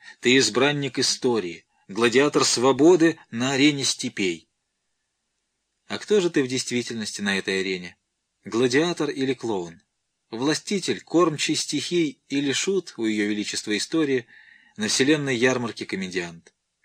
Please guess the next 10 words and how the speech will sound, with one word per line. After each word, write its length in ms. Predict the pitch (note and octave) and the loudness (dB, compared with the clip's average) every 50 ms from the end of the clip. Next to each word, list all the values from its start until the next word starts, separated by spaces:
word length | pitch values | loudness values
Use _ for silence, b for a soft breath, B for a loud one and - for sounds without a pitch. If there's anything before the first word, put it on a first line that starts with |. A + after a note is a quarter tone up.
| _ _ _ _ _ _ _ _ _ - | _ _ _ _ _ _ _ _ _ -10
Свобода, 680 | - - - A2+ A#2+ B2 A#2+ C#3 E3 F3+ F3+ D#3+ D3+ | -8 -4 0 2 2 2 2 2 0 0 0 -2 -6
вечный 500 | D3 A#2+ A#2 C#3 D3+ C#3 - - C3+ C3 | -6 -2 2 2 2 2 2 0 -2 -2
абсолют, 600 | B2+ - - - C3+ B2+ C#3 E3+ F3+ D#3+ - - b b b b b b b b b b b b _ _ | -4 -4 -2 0 0 2 4 4 2 2 0 -6 b b b b b b b b b b b b _ _
только 320 | - C#3 D3 C#3 - C#3 | -2 0 0 0 2 2
и 60 | C3 A#2+ | 2 2
слышишь 500 | - B2+ B2 A#2 G2 - F#2 - - - | 2 0 0 0 0 -2 -4 -6 -8 -8
от 180 | A#2 G#2 - | -6 -4 -4
этих 240 | G#2 - G#2 F#2 - | -2 -2 -4 -6 -6
немытых 440 | A2+ A2 A2+ A#2 A2+ G#2 - F#2+ - | -4 -4 -2 -2 -2 -4 -6 -6 -4
теоретиков, 640 | - A2+ G#2+ G#2 G#2+ G2 F#2 - - - - b | -2 0 2 2 2 0 0 -2 -8 -12 -14 b